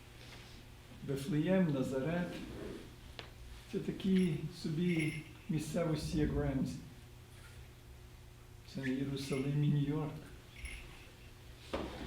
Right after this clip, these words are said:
Це як Борщів, як,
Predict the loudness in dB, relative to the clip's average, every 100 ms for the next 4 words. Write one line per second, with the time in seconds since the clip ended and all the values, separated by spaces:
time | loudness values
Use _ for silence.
0 | -8 -12 -12 -8 -6 -8 -10 -12 -12 -10
1 | -12 -12 -14 -14 -14 -4 0 2 2 2
2 | -2 -8 -12 -14 -14 -14 -16 -16 -16 -16
3 | -16 -16 -16 -16 -10 -6 -4 -2 0 2
4 | 4 2 6 8 8 6 2 -4 -10 -10
5 | -10 -12 -12 -12 -12 -12 -12 -12 -10 -10
6 | -10 -12 -12 -10 -10 -12 -16 -14 -10 -10
7 | -10 -2 0